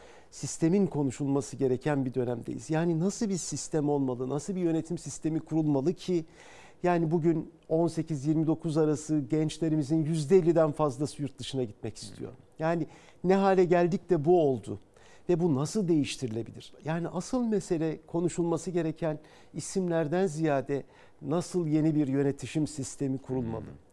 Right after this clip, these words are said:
Speaker 1: Bunun üzerinde kafa yorulması, bunun üzerinde tartışılması gerekir diye düşünüyorum. Ama elbette biz genel başkanımızın aday olmasından büyük gurur duyarız.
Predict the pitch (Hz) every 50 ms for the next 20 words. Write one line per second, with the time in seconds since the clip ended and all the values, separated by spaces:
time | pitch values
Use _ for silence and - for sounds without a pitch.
0 | _ _ 139 170 208 247 254 240 208 151 165 170 151 143 139 143 143 - - 143
1 | - 147 143 139 135 131 131 131 117 - - 135 127 143 180 202 208 185 165 190
2 | 170 160 160 156 147 143 127 - - - 143 135 135 120 - - 143 131 127 120
3 | - 120 - 127 127 123 104 - - 139 139 139 151 196 196 - _ - - -
4 | - - - - 160 165 185 196 180 160 151 151 - 165 147 135 165 180 - -
5 | - - - - - - - - 160 165 180 185 175 156 160 147 - - - 151
6 | 147 147 139 127 - 156 165 - - - 151 143 160 156 147 139 135 131 123 -
7 | 147 139 147 170 190 233 254 233 214 208 226 208 220 - 175 147 127 - 123 113
8 | - - - - - -